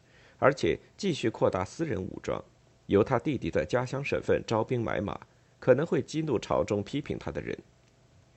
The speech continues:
那些人原本就认为他日益威胁到朝廷的威权，但他于十一月十六日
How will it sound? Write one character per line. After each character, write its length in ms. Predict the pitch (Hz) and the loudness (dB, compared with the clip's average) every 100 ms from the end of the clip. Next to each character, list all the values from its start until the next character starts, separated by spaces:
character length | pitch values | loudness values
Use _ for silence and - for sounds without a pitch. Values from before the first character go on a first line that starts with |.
| _ _ | _ _
那 120 | 160 | 0
些 160 | 127 131 | 2 2
人 240 | 101 64 - _ _ | 2 0 -4 _ _
原 180 | 143 202 | 4 6
本 180 | 113 87 | 2 2
就 120 | 117 | 2
认 180 | 139 95 | 2 2
为 220 | 71 60 | 0 0
他 160 | - 135 | -2 -2
日 160 | 135 | -2
益 120 | 95 | -2
威 200 | 92 135 | 0 0
胁 160 | 135 82 | 0 -2
到 160 | 95 87 | 0 0
朝 220 | 85 - | 0 2
廷 160 | - | 0
的 80 | 80 | 0
威 180 | 92 110 | 0 0
权， 180 | - - - - _ _ _ _ _ _ _ _ _ | -4 -8 -8 -14 _ _ _ _ _ _ _ _ _
但 120 | - 165 | 0 0
他 200 | 175 165 | 2 2
于 160 | 123 | 2
十 200 | 131 - | 0 -2
一 160 | - 151 | -2 -2
月 140 | 156 | 0
十 200 | 113 - | 0 -2
六 200 | 143 165 | -2 -2
日 240 | 87 67 | 0 -2